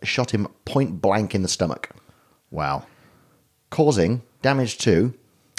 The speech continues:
Speaker 1: his spleen, stomach, aorta, vena cava, which are two large veins, kidney, liver, diaphragm, and eleventh rib before the bullet came to rest in his right side. Like,
Speaker 2: How big was this bullet?
Speaker 1: I think he shot him with Bell's cannon. I was like,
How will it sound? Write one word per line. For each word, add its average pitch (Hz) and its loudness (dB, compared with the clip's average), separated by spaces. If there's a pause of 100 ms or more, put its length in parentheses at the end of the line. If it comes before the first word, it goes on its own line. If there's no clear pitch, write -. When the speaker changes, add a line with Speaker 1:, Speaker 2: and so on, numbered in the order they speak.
(440)
Speaker 1:
his - -2
spleen, 190 0 (140)
stomach, - -2 (260)
aorta, 113 4
vena 139 2
cava, 101 2
which 95 0
are 87 0
two - 0
large 85 2
veins, 85 0 (240)
kidney, 196 0
liver, 101 2
diaphragm, 87 0 (400)
and 165 0
eleventh 135 0
rib 92 2 (280)
before 104 2
the 98 6
bullet 107 4
came 101 0
to 95 -4
rest 90 0
in 92 0
his 82 0
right 87 0
side. 80 -2
Like, 101 0 (160)
Speaker 2:
How 156 -2
big 156 2
was 107 2
this 90 -6
bullet? 135 2
Speaker 1:
I 127 2
think 139 0
he 147 0
shot - 0
him 147 -2
with 104 -2
Bell's 120 4
cannon. - -2
I - 6
was - 2
like, - 4